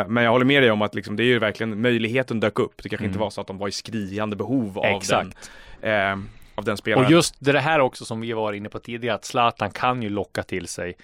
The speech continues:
Speaker 2: eh, vi ska komma in på det här tidigare, hur han kan locka till sig spelare, men just Abbe Khalil är ju ett exempel på det här, hur de kan använda
Speaker 1: Ja.
Speaker 2: Zlatan liksom i positiv bemärkelse, och där de har ett trumfkort.
Speaker 1: Visst, men, men, eh, man får väl även, eh, eh,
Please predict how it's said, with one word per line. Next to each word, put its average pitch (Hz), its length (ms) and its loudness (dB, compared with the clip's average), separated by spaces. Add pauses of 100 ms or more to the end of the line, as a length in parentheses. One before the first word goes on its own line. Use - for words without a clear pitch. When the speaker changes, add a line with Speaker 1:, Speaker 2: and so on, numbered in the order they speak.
(320)
Speaker 2:
eh, 98 100 -6
vi 90 140 -8
ska 101 120 0
komma 101 180 -2
in 92 80 -2
på - 80 -2
det 95 60 2
här 92 40 0
tidigare, 101 420 2
hur 95 60 -2
han 92 100 -2
kan 95 120 -2
locka 92 220 -4
till 92 180 -8
sig - 160 -12
spelare, 98 360 0
men 92 240 -8
just 101 240 -8
Abbe 101 200 -2
Khalil 104 320 0
är 90 120 -2
ju 95 120 0
ett 98 80 -4 (280)
exempel 92 480 -4
på - 100 -4
det 101 60 2
här, 90 60 2
hur 95 120 -4
de 95 80 -8
kan 98 140 -4
använda 90 260 -6
Speaker 1:
Ja. 127 40 0
Speaker 2:
Zlatan 131 340 2
liksom 95 200 -10
i 95 40 -8
positiv 101 520 -4
bemärkelse, 98 540 0
och 143 160 4
där 113 200 4
de 107 100 0
har 107 180 4
ett 101 120 -6
trumfkort. - 720 0 (140)
Speaker 1:
Visst, - 400 -10
men, 127 180 2 (140)
men, 127 280 2
eh, 123 320 2
man 135 160 -2
får 143 120 0
väl 135 140 2
även, 135 320 2
eh, 127 260 0 (500)
eh, 104 520 -6